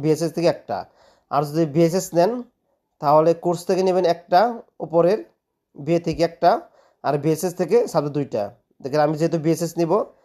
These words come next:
তাহলে আমি দুইটা, এ-, এ-, বিএ থেকে নিছি একটা আর বিএসএস থেকে নিছি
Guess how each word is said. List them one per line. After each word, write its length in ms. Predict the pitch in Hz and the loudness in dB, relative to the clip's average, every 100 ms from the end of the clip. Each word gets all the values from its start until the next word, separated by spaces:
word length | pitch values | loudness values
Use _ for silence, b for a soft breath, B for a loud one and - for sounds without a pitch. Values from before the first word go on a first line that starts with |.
| b b | b b
তাহলে 160 | - 147 | 0 2
আমি 80 | 156 151 | 2 0
দুইটা, 240 | 156 165 202 - - _ _ _ _ _ _ _ _ _ _ _ _ _ _ _ _ - | -2 2 2 0 -10 _ _ _ _ _ _ _ _ _ _ _ _ _ _ _ _ -8
এ-, 180 | 135 - | -6 0
এ-, 120 | 151 143 | 0 2
বিএ 140 | 170 170 | 0 0
থেকে 120 | 156 170 | 0 -2
নিছি 160 | 175 170 | 0 0
একটা 220 | - 185 226 320 _ _ _ _ | 2 4 4 0 _ _ _ _
আর 140 | - 139 | -6 -4
বিএসএস 300 | 143 156 170 170 | -2 -2 -2 -8
থেকে 140 | 160 170 | -4 -2
নিছি 180 | 170 180 | 0 0